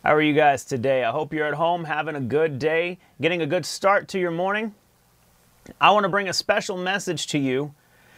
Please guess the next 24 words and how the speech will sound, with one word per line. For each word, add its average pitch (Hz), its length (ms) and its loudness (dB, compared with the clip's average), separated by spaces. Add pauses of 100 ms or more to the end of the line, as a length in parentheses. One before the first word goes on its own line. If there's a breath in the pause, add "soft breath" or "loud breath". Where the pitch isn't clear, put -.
(180 soft breath)
And, 143 220 2
uh, 151 220 6
when 165 120 -6
I 202 120 0
was 196 160 -4
asked 202 320 0
to - 80 -10
speak - 420 -6
this 165 300 -4
week, 170 280 0
I 170 140 2
began 180 400 -4
thinking 180 460 -4
of, 131 180 -4 (380 loud breath)
of 131 160 2
something 233 380 0
that 185 120 0
I 190 80 2
wanted 196 320 -4
to 165 80 -6
do 170 120 0
that 170 120 0
was 147 140 -6
really, 240 560 -2